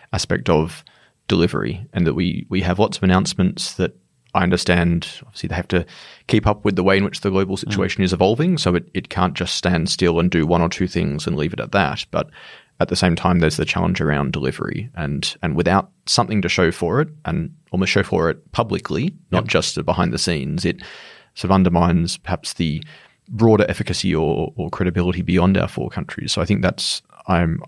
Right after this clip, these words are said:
Speaker 1: I'm absolutely with you there, and that's something that actually here at the National Security College, uh, we have a project in its third iteration that we're doing now called the Quad Tech Network, which will have a, um, some, some research papers to be published from that as
Speaker 2: Yep.
Speaker 1: the year goes on. So it's something that,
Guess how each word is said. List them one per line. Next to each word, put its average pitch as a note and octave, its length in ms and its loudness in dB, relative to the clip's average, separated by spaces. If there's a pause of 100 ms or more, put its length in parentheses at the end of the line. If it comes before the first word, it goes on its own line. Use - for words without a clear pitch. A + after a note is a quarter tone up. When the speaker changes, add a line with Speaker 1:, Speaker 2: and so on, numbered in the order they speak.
Speaker 1:
I'm F2 340 0
absolutely - 320 -4
with F#2 180 0
you F2 60 0
there, E2+ 280 4
and - 300 0 (220)
that's - 200 -4
something F2+ 260 0
that F2 240 -2
actually F#2+ 280 -2
here G2 200 4
at F#2 80 -2
the F2+ 60 2
National F2+ 200 0
Security F#2+ 280 2
College, F#2 440 0 (540)
uh, F#2 160 -2 (300)
we F2+ 100 2
have E2 120 2
a E2+ 40 2
project - 640 -2
in F2+ 140 0
its - 140 -2
third A#2+ 180 4
iteration A#2 440 2
that - 80 0
we're G2+ 80 -2
doing G#2 200 4
now C#3+ 500 2
called F2+ 260 -6
the - 80 -6
Quad F#2 420 0 (200)
Tech - 220 -2 (180)
Network, C#3+ 400 2
which - 420 -8
will F2 160 -2
have F#2+ 140 0
a, G2 100 2 (720)
um, F2 520 0
some, F2 360 0
some - 180 2
research - 280 2
papers A2+ 260 2
to - 60 -12
be G2+ 80 2
published A2 340 -2
from G2+ 180 0
that - 440 -4
as G2 160 -4
Speaker 2:
Yep. A2 80 -4
Speaker 1:
the G2+ 60 0
year G2+ 120 4
goes G2 240 2
on. B2 240 4
So G#2+ 180 4
it's G#2 120 0
something G2+ 240 -2
that, F#2 200 0